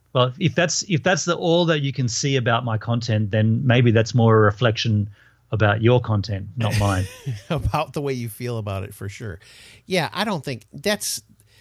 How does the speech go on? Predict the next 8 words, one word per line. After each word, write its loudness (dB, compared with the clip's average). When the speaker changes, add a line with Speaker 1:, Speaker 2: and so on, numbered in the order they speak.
Speaker 2:
to -2
say 0
that 0
everything -2
you -2
do 0
is -2
negative's -2